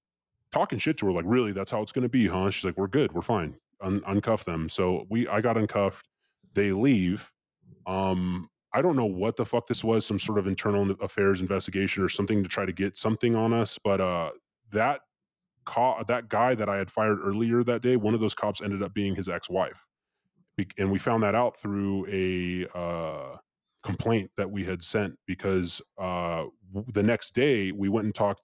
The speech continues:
to Manny, our neighbor, and he doesn't have a silent alarm that trips. He doesn't even have a, uh, alarm system,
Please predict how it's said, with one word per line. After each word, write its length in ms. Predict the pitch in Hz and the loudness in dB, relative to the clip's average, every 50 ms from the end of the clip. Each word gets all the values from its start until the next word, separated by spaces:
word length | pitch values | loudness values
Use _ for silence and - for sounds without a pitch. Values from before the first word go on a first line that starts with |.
| _ - | _ -6
to 100 | - 107 | -2 0
Manny, 380 | 98 101 104 110 113 107 101 | 2 4 4 4 4 4 4
our 120 | 95 90 87 | 4 4 4
neighbor, 420 | 104 139 160 123 110 101 101 98 - | 4 4 4 4 4 2 2 2 0
and 200 | 98 92 95 92 | -2 -2 -4 -4
he 240 | - - 120 117 | -6 -6 -6 -4
doesn't 300 | 101 107 107 101 113 123 | 0 0 2 2 2 0
have 240 | 117 120 113 113 107 | 0 2 0 2 2
a 60 | 120 | 0
silent 380 | - - 113 107 113 123 120 135 | 0 0 0 2 2 2 2 2
alarm 340 | 127 117 110 101 101 101 104 | 4 4 4 4 4 4 2
that 140 | 104 98 - | 2 0 -2
trips. 420 | - - 95 92 - - - - - _ _ _ _ _ | -2 -2 -2 -2 -2 -4 -8 -10 -12 _ _ _ _ _
He 60 | - 95 | -2 0
doesn't 260 | 107 110 107 117 113 | 2 2 4 4 4
even 200 | 110 98 104 104 | 4 4 2 0
have 380 | - - 101 101 101 101 95 95 | 0 2 2 2 2 2 2 0
a, 420 | - 98 95 92 90 90 90 90 90 | -2 0 2 2 2 2 2 2 2
uh, 440 | 87 87 85 82 80 78 73 71 - - | 0 0 0 0 -2 -2 -2 -4 -4 -2
alarm 340 | 98 92 98 95 104 110 | 0 0 2 2 2 2
system, 540 | - - 98 90 - - 95 90 90 95 101 | 0 0 -4 -4 -4 -4 -2 -2 -2 -4 -6